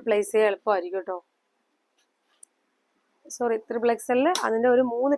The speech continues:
പീസ് ഉണ്ടേ. അപ്പൊ നമ്മൾ കണ്ടതിന്റെ ഷെയ്ഡ് മൂന്ന് പീസ് വരുന്നുണ്ട് കേട്ടോ. ത്രിബിൾ എക്സ് എല്ലിൽ ഇതിന്റെ ഒരു മൂന്ന് പീസ് വരുന്നുണ്ട്. നെക്സ്റ്റ് വരുന്ന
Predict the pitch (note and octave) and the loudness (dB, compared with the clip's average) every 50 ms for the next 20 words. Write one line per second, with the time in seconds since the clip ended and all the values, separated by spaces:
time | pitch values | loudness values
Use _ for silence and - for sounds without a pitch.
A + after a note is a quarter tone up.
0 | - G#3 G3 - - F#3+ E3 E3 F3 A3+ D4+ D#4+ - _ _ _ _ _ _ _ | -2 -4 -6 -6 -4 -6 -4 -2 0 0 0 0 -4 _ _ _ _ _ _ _
1 | _ _ _ C4+ B3+ B3+ A#3 A#3 A#3+ A#3 A#3+ A#3 A3 A3 A3 A3 A3+ B3+ A#3+ - | _ _ _ -4 -2 -2 0 0 -2 -2 0 0 0 0 0 0 0 0 -2 -2
2 | A3 G#3 G#3 G#3 A#3+ F4+ G4+ - _ _ _ - - - - G#3+ A3 A3+ A#3 B3 | -4 -4 -2 -2 -2 -2 -2 -6 _ _ _ -20 -20 -20 -12 -6 -4 -2 -2 -2
3 | B3+ B3 A#3+ A3 G#3+ G3+ A#3 G#3 F#3 E3+ F3 F3+ G3+ G#3+ A#3 A3 - E3+ E3 - | -2 -2 -4 -6 -6 -4 -2 -2 -2 -2 -4 -4 -2 -2 -2 -2 -4 -8 -12 -14
4 | _ _ _ _ - - - _ _ _ _ _ _ _ - - - - - - | _ _ _ _ -20 -20 -20 _ _ _ _ _ _ _ -20 -16 -14 -14 -14 -14
5 | _ _ _ _ _ _ _ _ _ _ _ _ _ _ _ _ _ _ _ _ | _ _ _ _ _ _ _ _ _ _ _ _ _ _ _ _ _ _ _ _
6 | _ _ _ _ _ _ _ - - A3 G#3+ A3 A3 G#3+ - - A#3 G#3+ A3 B3 | _ _ _ _ _ _ _ -6 -4 -2 0 0 0 0 -2 -2 -2 0 0 0
7 | D#4+ - - _ _ _ _ _ _ A#3 A#3 G#3+ A#3+ A#3 A#3+ C#4 C#4 - A#3 G#3+ | 0 -2 -6 _ _ _ _ _ _ -8 -4 -2 0 2 2 0 0 0 -2 -4
8 | G#3+ G#3+ G#3+ A3 A#3 B3 B3 - G#3+ G3+ G3 - A3 G3 F3+ E3+ F3 F3 F3 F3+ | -2 -2 -2 0 0 0 -2 -2 -4 -4 -4 -2 -4 -4 -4 -6 -8 -10 -8 -4
9 | F3+ C#4 F4 - - - - - A3+ - _ _ _ _ _ _ _ _ _ _ | -4 -4 -4 -4 -10 -16 -16 -18 -18 -18 _ _ _ _ _ _ _ _ _ _
10 | _ _ _ _ _ _ _ _ _ _ _ _ - - - _ _ _ _ _ | _ _ _ _ _ _ _ _ _ _ _ _ -20 -20 -20 _ _ _ _ _
11 | _ A#3+ B3 - - - D4+ C#4+ A#3+ G#3 G#3+ | _ -4 -4 -2 -2 2 4 4 6 6 4